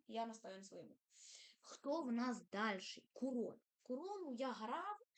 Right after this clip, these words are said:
але я ніколи не юзав його скіли, він в мене був дуже короткий період.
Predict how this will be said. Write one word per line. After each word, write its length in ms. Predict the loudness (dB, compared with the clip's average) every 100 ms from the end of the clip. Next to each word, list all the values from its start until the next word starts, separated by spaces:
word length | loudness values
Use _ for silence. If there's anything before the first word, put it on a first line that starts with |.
| -18 -6
але 220 | 0 2
я 120 | 2
ніколи 500 | 0 0 2 2 2
не 140 | 2
юзав 320 | 0 2 2 2
його 160 | 0
скіли, 460 | -2 -4 -2 0 2
він 100 | 2
в 40 |
мене 200 | 2 2
був 180 | 0 -2
дуже 220 | -4 -4
короткий 380 | -4 -4 -6 -10
період. 440 | -8 -4 -2 -4